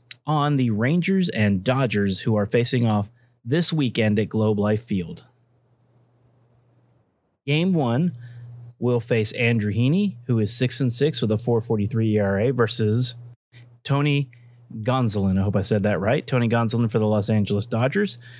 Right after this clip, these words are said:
who is five and three with a three seventy-two E R A. But if we look at Tony's last seven games, he is two and two with a five fifty-nine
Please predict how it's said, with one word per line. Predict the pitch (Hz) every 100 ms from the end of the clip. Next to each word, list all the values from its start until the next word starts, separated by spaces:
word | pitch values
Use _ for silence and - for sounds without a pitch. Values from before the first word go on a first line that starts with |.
| - -
who | 127
is | 113
five | 123 120 110
and | 104
three | 107 127 175
with | 160 107
a | 98
three | 107 117
seventy-two | 101 113 104 104 98 110
E | 107 107
R | 101 104
A. | 143
But | 131
if | 113
we | 117
look | 113 165 165 - - _ - - - -
at | - -
Tony's | 131 131 113
last | 107 123 135 - -
seven | - 139 151 175 170
games, | 120 101 101 131 147
he | - 135 113
is | 101
two | - 175 160
and | 131
two | 143 143
with | 113
a | 104
five | - 135 139 143 139 151
fifty-nine | - 151 - 127 120 123 107 98 95